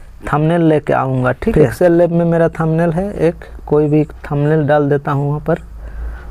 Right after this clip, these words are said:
तब अच्छा लगेगा। मैं क्या डालूँगा,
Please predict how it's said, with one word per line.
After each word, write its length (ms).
तब 180
अच्छा 280
लगेगा। 460
मैं 200
क्या 260
डालूँगा, 520